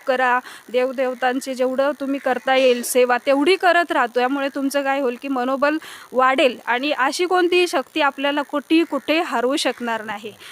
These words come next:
आणि आज जो आनंद होतोय तो खरंच म्हणजे पाडव्याच्या निमित्ताने ठाकरे सरकारने जो हा निर्णय घेतला तो अतिशय उत्तम आणि खूप छान, म्हणजे मनाला एक, अ, शांतताप्रिय आणि खूपच आनंद झालाय की आज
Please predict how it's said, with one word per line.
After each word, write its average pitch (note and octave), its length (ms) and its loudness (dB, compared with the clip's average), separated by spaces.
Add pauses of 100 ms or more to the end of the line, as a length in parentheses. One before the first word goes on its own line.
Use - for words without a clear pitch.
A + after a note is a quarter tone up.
(140)
आणि C4 340 -2
आज C4 220 2
जो C#4 160 -4
आनंद C#4+ 460 2
होतोय C4 340 0
तो C#4 180 -6
खरंच C#4 340 -2
म्हणजे B3+ 240 -4
पाडव्याच्या B3+ 580 0
निमित्ताने C4+ 840 0
ठाकरे C4 440 -4
सरकारने C4 520 -2
जो B3+ 160 0
हा C4+ 160 0
निर्णय C4 340 2
घेतला B3 380 -2 (320)
तो B3 40 0
अतिशय D4 440 -2
उत्तम C#4 460 0
आणि C#4 220 -2
खूप - 300 -2
छान, C#4 220 2
म्हणजे C4+ 280 0
मनाला C4 440 0
एक, C4 240 -4
अ, C4 260 2 (160)
शांतताप्रिय C4+ 840 0
आणि C#4 300 0 (360)
खूपच E4+ 360 0
आनंद D4+ 360 2
झालाय D4 360 2 (360)
की C#4 300 -4 (380)
आज C4 340 0